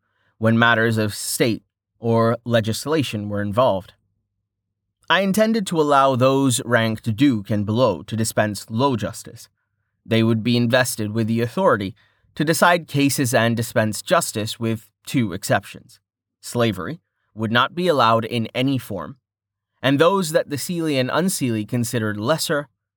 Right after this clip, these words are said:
were full members of my society, so there would be no skirting the slavery mandate by arguing that they were not people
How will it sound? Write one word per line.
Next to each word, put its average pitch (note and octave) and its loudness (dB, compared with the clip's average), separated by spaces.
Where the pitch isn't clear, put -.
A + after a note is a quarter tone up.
were C3+ 0
full B2+ 0
members A2+ 0
of A2 -2
my G2 -2
society, G#2+ -2
so G#2 -4
there A2+ 4
would A2 -2
be A#2 0
no B2 4
skirting D#3 0
the A2+ -2
slavery A2+ -2
mandate A2 0
by F3+ 4
arguing C#3 2
that A#2+ 2
they A2+ 0
were A2+ 0
not F#2 -2
people D3 -2